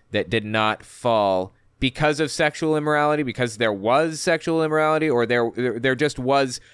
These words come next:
around the time they fell. Like, he's just making all this up completely.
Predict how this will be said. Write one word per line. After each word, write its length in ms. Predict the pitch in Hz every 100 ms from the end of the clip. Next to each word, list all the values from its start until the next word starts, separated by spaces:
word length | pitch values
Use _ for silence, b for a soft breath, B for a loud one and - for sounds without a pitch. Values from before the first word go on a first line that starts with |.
| b
around 320 | 110 117 123 101
the 100 | 95
time 300 | 143 170 185
they 140 | 185
fell. 180 | 196 175
Like, 160 | 147
he's 240 | 170 190 -
just 220 | 202 -
making 400 | 131 160 185 160
all 200 | 147 151
this 220 | 147 143
up 160 | 156 -
completely. 680 | 123 113 123 113 95 80